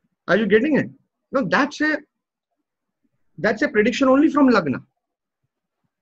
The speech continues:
When the prediction was confirmed, then I asked one particular planet.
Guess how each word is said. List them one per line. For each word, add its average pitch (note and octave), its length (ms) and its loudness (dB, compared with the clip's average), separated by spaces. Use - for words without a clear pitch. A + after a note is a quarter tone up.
When F#3 800 0
the G3+ 160 -2
prediction G#3+ 480 -2
was C4+ 160 -2
confirmed, F#3+ 640 -6
then A#3 200 -4
I C#4 80 -2
asked B3 360 -6
one B3 240 -2
particular G#3+ 400 -2
planet. D#3+ 360 -10